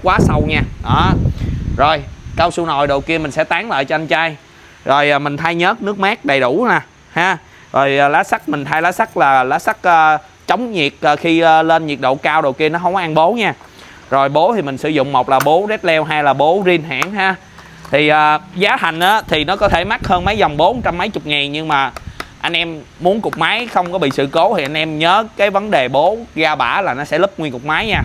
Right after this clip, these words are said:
Thì cái bố này là mình tin tưởng mình xài với bố Rin ha. Lên cái nắp đầu luôn anh em.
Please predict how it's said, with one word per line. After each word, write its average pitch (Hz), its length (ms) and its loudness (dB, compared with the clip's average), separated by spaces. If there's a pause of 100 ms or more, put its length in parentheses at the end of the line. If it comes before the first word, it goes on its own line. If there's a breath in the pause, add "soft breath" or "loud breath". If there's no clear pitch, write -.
(100)
Thì - 120 -2
cái 143 80 -6
bố 165 220 2
này 151 120 -4
là 131 100 -2
mình 117 160 -4
tin 131 180 -4
tưởng 127 180 -4
mình 139 100 -8
xài 117 260 -6
với 143 160 -2
bố 160 200 -2
Rin 156 160 -2 (340)
ha. 151 240 -2 (1160)
Lên 170 260 2 (260)
cái 202 120 0
nắp 208 160 -2
đầu 156 200 2
luôn 156 100 0
anh 175 80 -2
em. 170 120 0